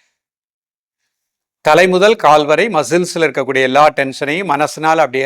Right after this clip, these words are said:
ரிலாக்ஸ் பண்ணிட்டே வாங்க. தலைவலி தசைகள் டீப்லி ரிலாக்ஸ். தோள்பட்டை வலி தசைகள் ரிலாக்ஸ் டீப்லி. வலது கை, இடது கை வலி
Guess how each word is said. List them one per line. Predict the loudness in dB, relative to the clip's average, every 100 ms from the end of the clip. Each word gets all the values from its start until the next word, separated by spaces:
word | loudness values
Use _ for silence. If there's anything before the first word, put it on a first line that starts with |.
| -4
ரிலாக்ஸ் | -4 -6 -12
பண்ணிட்டே | -14 -10 -8
வாங்க. | -6 -8 -8 _ _ _ _ _ 0
தலைவலி | 0 0 -2 -2 -4
தசைகள் | -2 -2 0 -2 -4 _ -6 -4
டீப்லி | -2 -2 -2 -2
ரிலாக்ஸ். | 0 0 -2 -10 -20 _ _ _ _ _ _ _ 2
தோள்பட்டை | 4 4 0 2 0 0
வலி | -2 -4
தசைகள் | -4 -2 -2 -2 -4 _ _ _ -8
ரிலாக்ஸ் | -2 0 -2 -10 -20 _ -10
டீப்லி. | -10 -6 -6 -6 -12 _ _ _ _ _ _ _ _ _ 0
வலது | 2 2 2 2
கை, | 0 -4 -4 -2
இடது | 0 0 0
கை | -2 -2
வலி | -4